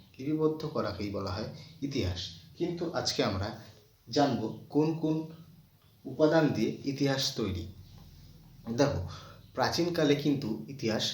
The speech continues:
লেখা হতো না। তখন গাথা ও নারাসাংসী নামক সঙ্গীত বীণার মাধ্যমে গেয়ে গেয়ে শোনানো হতো। এগুলো কি ছিল? এগুলো ছিল প্রাচীন রাজাদের বীর গাথা।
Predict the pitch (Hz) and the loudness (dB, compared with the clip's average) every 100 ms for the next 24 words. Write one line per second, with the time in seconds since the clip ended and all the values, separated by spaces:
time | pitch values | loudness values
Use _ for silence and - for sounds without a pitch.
0 | - 135 135 117 98 101 87 - - - | -2 0 2 0 -2 -4 -6 -10 -18 -20
1 | - - - _ 156 156 113 - - - | -20 -20 -20 _ 2 2 0 -6 -10 -6
2 | 101 - 147 170 - - - _ _ - | -4 0 0 0 -4 -16 -20 _ _ -6
3 | 127 113 113 117 135 143 135 - 117 113 | -2 0 2 2 2 2 0 0 0 0
4 | 107 - - 147 113 - - - - 110 | -2 -4 0 2 2 -2 -6 -16 -12 -6
5 | 123 151 180 170 120 113 113 113 107 - | 2 4 4 4 2 0 -2 -2 -4 -6
6 | - - 117 110 151 143 107 131 143 123 | -12 -18 -8 4 6 6 4 0 -2 -2
7 | 117 101 90 90 - - _ - - - | -2 0 -2 -6 -14 -18 _ -20 -16 -4
8 | 143 185 190 165 151 101 113 - - - | -2 0 -2 -2 -2 0 -2 -4 -12 -8
9 | 135 147 175 - 98 107 - - - 131 | -4 2 4 4 0 -2 -4 -12 -2 2
10 | 127 165 156 120 113 101 113 - - - | 4 2 2 2 2 0 -2 -6 -10 -18
11 | - 101 165 160 117 104 90 | -10 -2 2 2 2 -2 -6